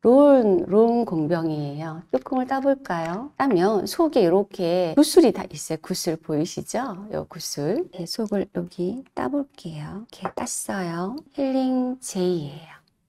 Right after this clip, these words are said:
네 가지 에센셜 오일이 이미 브랜딩 되어 있어요. 얘를 통째로 따, 따서 여러분이 잘 보여야 되니까. 자, 여기, 여기,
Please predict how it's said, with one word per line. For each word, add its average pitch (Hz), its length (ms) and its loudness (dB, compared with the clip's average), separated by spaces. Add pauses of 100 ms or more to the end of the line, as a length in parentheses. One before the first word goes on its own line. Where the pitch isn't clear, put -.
(640)
네 190 180 0
가지 190 400 -2
에센셜 180 600 2
오일이 160 600 2
이미 277 360 6
브랜딩 170 520 2
되어 147 260 -6
있어요. - 420 -8 (640)
얘를 165 160 -4
통째로 262 520 0
따, 220 260 -6 (3000)
따서 202 640 -6 (1120)
여러분이 175 240 -8
잘 175 300 -8
보여야 170 380 -6
되니까. 185 760 -16 (140)
자, - 140 -20 (100)
여기, 170 280 -8
여기, 180 440 -6